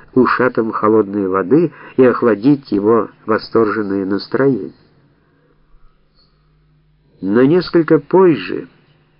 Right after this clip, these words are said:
он мне сказал: Твои, брат, планы замечательны. Я был бы очень счастлив, если бы тебе удалось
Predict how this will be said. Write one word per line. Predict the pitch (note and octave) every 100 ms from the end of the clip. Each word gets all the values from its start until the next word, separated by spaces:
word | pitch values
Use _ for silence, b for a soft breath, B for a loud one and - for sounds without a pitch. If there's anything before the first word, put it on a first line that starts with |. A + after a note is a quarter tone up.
| _ _
он | C#3 D#3
мне | D3+ D3
сказал: | - C#3 B2 G2 E2+ D#2+
Твои, | E2 G2 A#2+ E3+
брат, | D#3+ B2+ D#3 C#3+
планы | - A#2 D3 D3 C#3+
замечательны. | A#2+ A2+ F#2+ - E3 F#3 - F#2 D#2+ - _ _ _ _ _ _ _ _ -
Я | G#2 C#3
был | A#2 C3 C3+
бы | B2+ B2+ -
очень | E3 F3+ - D3+
счастлив, | B2+ - - B2+ E3 - A#2 -
если | F#2+ A2 A2+
бы | G#2+
тебе | G2 G2+ G#2+
удалось | G2+ G2 F#2+ A#2+ A#2+ -